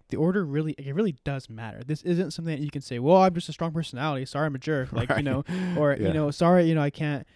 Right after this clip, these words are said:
Speaker 1: you know, confront, you know, uh, what's wrong because I'm just, you know, I'm too nice or I'm, that's not in me." Well, it's, uh, I guess what I'm trying to say is, it doesn't, like, uh, it's hard because we can so easily fall back on that, but, I mean, it doesn't matter because the order,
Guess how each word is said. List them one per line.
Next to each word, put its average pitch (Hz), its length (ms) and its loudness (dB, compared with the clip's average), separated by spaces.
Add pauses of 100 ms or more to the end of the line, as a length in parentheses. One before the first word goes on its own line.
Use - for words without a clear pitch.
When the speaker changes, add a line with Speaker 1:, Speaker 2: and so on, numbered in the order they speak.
(220)
Speaker 1:
you 151 100 -6
know, 135 140 -2
confront, 143 500 -2
you 139 140 -2
know, 127 360 -2
uh, 131 140 -2
what's 135 180 -2
wrong 143 280 0
because 139 160 -8
I'm 127 100 -8
just, - 200 -12
you 147 60 -6
know, 131 100 -4
I'm 127 60 -6
too - 160 -4
nice 139 360 -4
or 127 60 -6
I'm, 127 200 -8
that's 147 180 -10
not 147 160 -6
in 147 200 -4
me." 135 160 -4
Well, 135 140 -2
it's, - 180 -10 (340)
uh, 120 300 -4 (340)
I 165 60 -4
guess 175 200 0
what 165 60 0
I'm 151 60 0
trying 143 160 -2
to 139 40 -6
say 151 120 -2
is, 143 80 -2
it 135 60 -8
doesn't, 175 140 -8 (140)
like, 143 160 -8
uh, 120 220 -4 (680)
it's 175 140 0
hard 190 220 6
because 165 260 -2
we 151 100 -4
can - 220 -10
so 170 240 -2
easily 151 240 -6
fall 143 320 -4
back 113 320 -8
on 175 140 -6
that, 190 260 -4
but, 147 160 -4
I 131 40 -6 (100)
mean, 143 260 -6
it 147 80 -12
doesn't 151 300 -4
matter 139 240 -4
because 139 300 -8
the 139 120 -6
order, 160 300 0